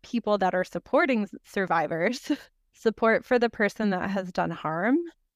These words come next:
what that looks like, what accountability would look like for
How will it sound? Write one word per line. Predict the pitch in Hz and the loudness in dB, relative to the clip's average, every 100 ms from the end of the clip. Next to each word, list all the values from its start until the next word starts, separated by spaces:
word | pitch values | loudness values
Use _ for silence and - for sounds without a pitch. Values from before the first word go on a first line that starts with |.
| _ _ _ | _ _ _
what | 202 185 196 208 | -8 0 0 2
that | 190 208 - | 4 4 2
looks | 240 - - | -2 -2 0
like, | 254 254 277 277 - | 2 2 0 -2 -4
what | 185 180 - | -2 0 -2
accountability | - 196 190 185 180 175 170 - 220 | -4 -2 0 0 0 0 0 -2 -2
would | 214 - | -2 -2
look | - - | -2 0
like | - 214 | -2 -4
for | - _ 196 | -10 _ -4